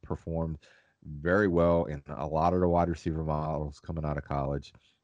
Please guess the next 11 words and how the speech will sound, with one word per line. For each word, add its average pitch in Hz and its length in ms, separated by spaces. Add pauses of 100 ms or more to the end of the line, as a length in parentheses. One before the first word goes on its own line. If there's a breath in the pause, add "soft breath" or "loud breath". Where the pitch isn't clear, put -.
(260)
It, 87 180
it 85 100
hasn't 92 300
been 92 140
there 87 340
because 78 240
of 78 100
the 78 100
offensive 82 540
situation, 73 720
but 76 280